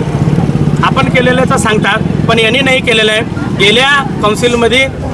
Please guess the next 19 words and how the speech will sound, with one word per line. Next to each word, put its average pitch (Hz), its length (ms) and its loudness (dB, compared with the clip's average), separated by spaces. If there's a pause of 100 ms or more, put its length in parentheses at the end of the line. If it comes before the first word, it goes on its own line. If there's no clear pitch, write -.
(120)
मी 233 260 2
नगराध्यक्ष 226 540 0
असताना 220 480 2 (500)
त्या 302 120 2
ठिकाणी 226 420 0
हे 226 140 4
सगळी 220 320 0
कामं 214 260 0
मंजूर 208 260 0
केलेली 214 340 0
आहेत - 520 -2
आणि 208 140 4
निपाणी 226 360 0
शहरामध्ये 214 560 0
जवळजवळ 208 460 2
पंचवीस 202 460 -2
कोटी 226 280 2
रुपयाचं 214 340 0
काम 240 280 0